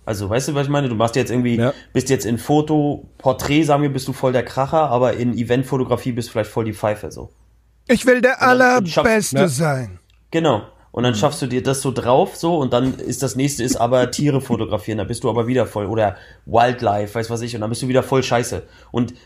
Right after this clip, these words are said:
Speaker 1: dass man so ein bisschen
Speaker 2: Ja,
Speaker 1: so
Speaker 2: sich immer
Speaker 1: irgendwie
Speaker 2: was
Speaker 1: in seinem,
Speaker 2: suchen, wo
Speaker 1: in
Speaker 2: man
Speaker 1: seinem
Speaker 2: voll
Speaker 1: Feld
Speaker 2: scheiße
Speaker 1: bleibt,
Speaker 2: ist,
Speaker 1: aber
Speaker 2: das
Speaker 1: dass
Speaker 2: ist
Speaker 1: man
Speaker 2: gut.
Speaker 1: immer so ein Be-, so ein, so eine, so eine Nische findet, ich glaube, dadurch hält man sich frisch.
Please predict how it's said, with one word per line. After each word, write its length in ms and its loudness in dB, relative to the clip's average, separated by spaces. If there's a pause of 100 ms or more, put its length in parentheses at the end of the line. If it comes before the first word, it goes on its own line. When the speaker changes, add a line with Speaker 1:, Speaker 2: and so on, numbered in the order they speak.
Speaker 1:
dass 120 -2
man 160 2
so 80 0
ein 80 -2
bisschen 300 0
Speaker 2:
Ja, 60 0
Speaker 1:
so 160 2
Speaker 2:
sich 80 0
immer 120 4
Speaker 1:
irgendwie 120 4
Speaker 2:
was 80 4
Speaker 1:
in 20 0
seinem, 140 4
Speaker 2:
suchen, 100 2
wo 60 4
Speaker 1:
in 60 4
Speaker 2:
man 100 4
Speaker 1:
seinem 80 2
Speaker 2:
voll 120 2
Speaker 1:
Feld 120 2
Speaker 2:
scheiße 160 2
Speaker 1:
bleibt, 200 4
Speaker 2:
ist, 60 -2
Speaker 1:
aber 160 2
Speaker 2:
das 20 0
Speaker 1:
dass 120 2
Speaker 2:
ist 60 -10
Speaker 1:
man 120 0
Speaker 2:
gut. 80 -4
Speaker 1:
immer 200 0
so 100 0
ein 60 0
Be-, 260 0
so 160 0
ein, 100 2
so 160 0
eine, 180 0
so 80 -4
eine 140 0
Nische 240 0
findet, 220 -4
ich 40 -10
glaube, 240 4
dadurch 300 0
hält 140 -2
man 100 -2
sich 160 -10
frisch. 480 -4